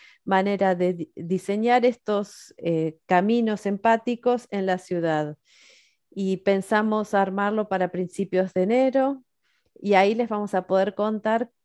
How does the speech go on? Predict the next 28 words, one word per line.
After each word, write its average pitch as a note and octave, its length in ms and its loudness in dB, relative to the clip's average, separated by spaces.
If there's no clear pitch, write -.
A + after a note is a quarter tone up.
cómo, G3+ 400 -2
cómo G3 480 -2
ocurre F3+ 460 -2
esto. D#3+ 480 -6
Y G3 180 -4
lo F#3+ 160 2
que G#3 80 -2
pasa C#4 260 0
es C#4+ 60 -2
que B3+ 140 2
ha-, A3 160 0
había A3+ 380 0
personas A#3+ 420 -6
que A#3 80 -8
estaban G#3 260 0
en G3 140 -2
el F#3+ 120 0
mismo B3+ 280 0
edificio B3+ 640 0
y A3 140 0
nunca C4+ 400 2
habían G#3+ 320 -4
tenido G#3+ 460 -2
este A3+ 320 0
tipo A3+ 340 -4
de F#3+ 120 -2
conversación F#3+ 760 -2
íntima. D#3+ 640 -4